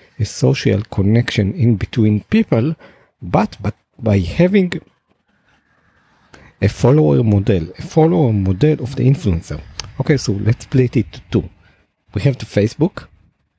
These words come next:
where family members are connected and people are connected, but the message is not getting into a lot of people. And we have Instagram, Twitter,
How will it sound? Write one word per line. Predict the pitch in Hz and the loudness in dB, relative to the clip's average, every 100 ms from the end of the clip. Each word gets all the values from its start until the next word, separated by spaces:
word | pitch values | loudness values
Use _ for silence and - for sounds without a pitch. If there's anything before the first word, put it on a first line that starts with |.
| - | -4
where | 101 92 - - - - | 0 0 -4 -16 -20 -10
family | - 131 107 | -2 0 0
members | 98 113 113 98 - | 0 0 2 0 -4
are | 98 - | -10 -4
connected | 107 127 - 98 85 | 0 2 2 -2 -2
and | 98 - | -4 -2
people | 110 98 | -4 -2
are | 85 | -4
connected, | - 90 117 190 - - | 0 0 0 0 -2 -2
but | 98 - - | -4 -2 -8
the | 110 92 | -4 0
message | 95 120 - 104 90 | 4 2 2 -2 -2
is | 110 107 | -4 -2
not | 104 110 - | 0 0 2
getting | 110 - 90 - | 0 0 -4 -4
into | 101 - | -4 -2
a | 90 | -2
lot | 90 - | -2 -4
of | 82 | -4
people. | 82 - 185 254 - - - - - - | -6 -2 -4 -4 -12 -16 -16 -20 -16 -2
And | 143 | -2
we | 151 101 | 0 0
have | 123 - | 0 0
Instagram, | 147 156 147 131 139 156 - | -2 0 0 2 2 0 -8
Twitter, | - 135 190 87 101 | -2 0 0 0 -2